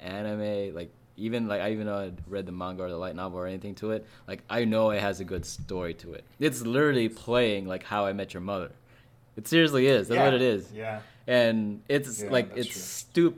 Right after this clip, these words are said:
Speaker 1: it's stupid smart about it. You know, you have, like, five girls who look the same, and you could just keep going on and playing this shit till, like, you know,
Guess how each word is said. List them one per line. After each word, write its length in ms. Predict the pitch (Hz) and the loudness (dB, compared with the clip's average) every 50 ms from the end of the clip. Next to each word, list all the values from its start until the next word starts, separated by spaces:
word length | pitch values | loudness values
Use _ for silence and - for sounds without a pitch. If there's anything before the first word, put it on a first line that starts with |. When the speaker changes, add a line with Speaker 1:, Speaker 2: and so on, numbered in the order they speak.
| - - | -2 -4
Speaker 1:
it's 160 | 139 127 - | -4 -4 -4
stupid 380 | - - 180 190 170 156 127 | -4 -2 -2 -2 0 -2 -2
smart 480 | - - - 127 120 139 139 107 - - - - - _ - | -2 -4 -4 0 2 4 4 4 2 -2 -10 -20 -20 _ -14
about 300 | 110 101 101 98 95 90 | -8 -6 -4 -4 -4 -4
it. 100 | 90 87 | -6 -6
You 100 | 104 110 | -6 -4
know, 120 | 107 107 107 | -2 -2 -2
you 160 | 110 113 110 | 0 0 0
have, 140 | 123 120 107 | 0 0 -2
like, 160 | 98 95 - - - - - _ - | -4 -6 -8 -14 -20 -20 -20 _ -4
five 280 | 113 120 131 135 127 | 0 0 0 0 0
girls 220 | 123 127 123 113 - | 0 0 0 0 -2
who 60 | 120 | -4
look 160 | 127 131 131 | -4 -4 -4
the 80 | - 104 | -6 -8
same, 500 | - - 104 98 95 95 98 98 95 90 - | -6 -6 -4 -4 -4 -6 -6 -8 -10 -12 -10
and 520 | - 104 104 101 98 98 95 92 92 92 - - - - - - - - - - | -8 -6 -4 -4 -4 -4 -6 -6 -8 -10 -14 -18 -20 -20 -20 -20 -20 -20 -10 -6
you 120 | 113 123 | -4 -4
could 100 | 120 139 | -2 -2
just 160 | 135 127 120 - | -2 -2 -2 -4
keep 220 | 139 131 107 98 | -4 -6 -6 -4
going 360 | 104 110 110 120 123 127 123 | -2 0 2 2 2 2 2
on 320 | 127 127 131 131 127 123 117 | 2 2 2 2 2 0 0
and 140 | 113 107 | -2 -4
playing 340 | - 117 120 123 123 123 120 | -2 -2 0 0 2 0 0
this 160 | 113 113 107 | 0 -2 -2
shit 280 | - - 113 110 107 104 | -2 -4 -4 -4 -4 -4
till, 180 | - 120 104 101 | -4 -4 -2 -2
like, 220 | 101 98 95 90 - - | -2 -4 -4 -6 -10 -12
you 120 | 98 110 107 | -10 -6 -4
know, 280 | 107 104 101 95 101 | -4 -4 -4 -4 -6